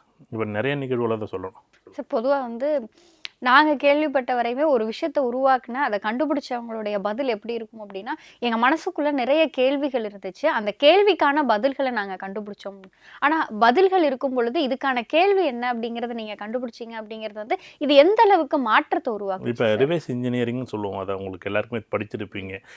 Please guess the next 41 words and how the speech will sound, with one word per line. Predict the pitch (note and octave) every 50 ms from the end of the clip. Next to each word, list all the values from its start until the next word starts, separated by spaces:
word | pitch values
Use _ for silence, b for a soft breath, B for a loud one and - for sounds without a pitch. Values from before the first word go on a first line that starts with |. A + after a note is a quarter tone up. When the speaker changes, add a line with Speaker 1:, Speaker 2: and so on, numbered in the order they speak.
| B B
Speaker 1:
எல்லாமே | - A2+ A2+ A2+ A2+ B2 B2+ A#2+ A2 G#2+ A2+ A2+ -
பின்னோக்கி | A#2+ B2+ B2+ B2+ A#2 - A#2+ A2 G#2 G2 F#2+ F#2+ G2
நகர்வோம், | G2 G#2+ G#2+ G#2 G2+ G2 F#2+ -
பின்னோக்கி | B2+ C3 C#3 C3 B2 - A2 -
போய் | - A#2+ A#2 - G#2+
பார்த்தோம் | G#2 G#2+ - A2+ G#2 F#2+
அப்படின்னா | - G2 F#2+ A2+ C#3+ D#3+ C#3+
அது | B2
ஆட்டோமேட்டிக். | A2 A2 A2 - A#2 A2+ G#2+ C3 C3 C#3 - B B B B B
ஏன்னா | G#2+ A2+ C#3+ D3+
இது | C3 G2+ F#2 F#2 F2+ F#2 F2+
ஒரு | F2+ F#2 -
பொருள் | - A#2+ C3 E3 F3+ E3+ C#3+
இருக்கு, | A#2+ - - A#2+ A#2+ - - _ b b b b -
இந்த | A#2+ A2+ A2 A2
நடந்த | G#2 A2 A#2+ D#3+ F#3+ G3
நிகழ்வு. | E3 D3 C#3 C3+ B2 A#2+
இப்ப | B2 C3 D3 D#3+ B2+ - B B B B
நீங்க | B C3 B2+ A#2+
ரெண்டாயிரத்தி | A#2 B2 C3 C#3+ D3 C#3+ B2+ B2 A#2+
இருபத்தஞ்சு, | A#2+ B2 C3 B2 A#2+ A#2+ A2+ A#2 A#2+
ஓ, | A#2+ A#2+ A#2 A2+
ரெண்டாயிரத்தி | A#2 A#2+ C#3 C#3 C3 A#2+ C3 A#2+
இருபத்தேழுல | B2 B2 A#2 - A#2+ A#2 A#2 A#2+ B2+ B2+
நீங்க | B2 A2+ G#2+ G#2+
வந்து | A#2+ A#2+ A2+
ஒரு | G#2+ G#2+ G#2 A2
பே-, | A2+ A2 G#2+ A2
ஒரு, | A2 A2 G#2 - B B B B
ஒரு, | - A2+ A2 G#2+ G#2+ G#2 G2+ G2 G2+
ஒரு | G2+ G2 - -
தொகுதியில | B2 B2+ C3 B2+ B2+ A#2 G#2+
வந்து | A2 A#2+ A#2+
நீங்க | A#2+ A2+ G#2 G2+
எம் | A#2 B2
எல் | A#2 A2+
ஏ | G#2
ஆயிடுவீங்கன்னா | G#2 G2+ G2+ G2+ G#2 G#2+ G#2+ G2+ F#2+ F2+ F#2 G2 G#2+ A2+ - _
இது | - A#2 -
கற்பனையான | - B2 - - _ - C3 B2 A#2+ A#2+ A#2+ A2+ G2
ஒண்ணு. | F#2 F#2+ G2